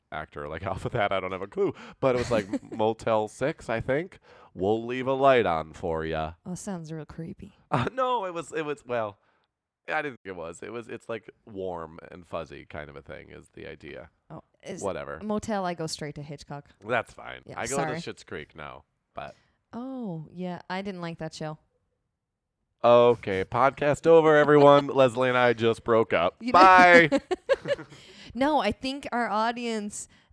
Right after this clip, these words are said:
Speaker 2: definitely is starting to get that we agree on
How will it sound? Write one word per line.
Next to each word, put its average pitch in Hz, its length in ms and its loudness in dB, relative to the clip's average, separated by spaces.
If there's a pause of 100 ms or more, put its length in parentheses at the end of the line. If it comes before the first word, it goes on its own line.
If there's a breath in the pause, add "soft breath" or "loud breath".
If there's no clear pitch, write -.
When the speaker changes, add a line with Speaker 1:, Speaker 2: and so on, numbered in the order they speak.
(120)
Speaker 2:
definitely 214 680 -6
is 190 160 -6
starting 185 460 -6
to - 180 -8
get 277 400 -8 (100)
that 190 180 -6
we 190 420 -10 (580)
agree 185 580 -4
on 170 460 -8